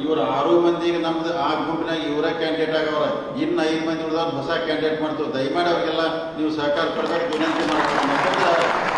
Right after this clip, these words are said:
ಈಗ ನಾವು ಇವ್ರ ಸಂಬಂಧ ನಾವು ಚುನಾವಣೆ ಮಾಡವ್ರು. ಯಾಕಂದ್ರೆ ನಂಬಿ ಬಂದಂಥವ್ನು ಯಾರನ್ನೂ ಮೋಸ ಮಾಡಬಾರ್ದು, ಕೈ ಬಿಡಬಾರ್ದು. ಅದಕ್ಕೆ ಯಾಕಂದ್ರೆ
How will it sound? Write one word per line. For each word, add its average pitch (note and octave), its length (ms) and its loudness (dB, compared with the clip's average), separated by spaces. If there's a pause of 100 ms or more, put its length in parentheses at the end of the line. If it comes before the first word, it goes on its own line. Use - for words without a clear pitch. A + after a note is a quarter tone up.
ಈಗ F#3+ 260 4
ನಾವು F#3 480 2
ಇವ್ರ - 180 2
ಸಂಬಂಧ F#3 340 -2
ನಾವು F3+ 320 -4
ಚುನಾವಣೆ E3+ 340 0
ಮಾಡವ್ರು. D#3+ 240 0
ಯಾಕಂದ್ರೆ C#3+ 380 -2
ನಂಬಿ E3+ 220 2
ಬಂದಂಥವ್ನು D#3 1000 0
ಯಾರನ್ನೂ C#3 340 2
ಮೋಸ D#3 320 2
ಮಾಡಬಾರ್ದು, D3 720 0
ಕೈ D#3 200 2
ಬಿಡಬಾರ್ದು. - 640 2
ಅದಕ್ಕೆ - 300 -2
ಯಾಕಂದ್ರೆ E3+ 680 0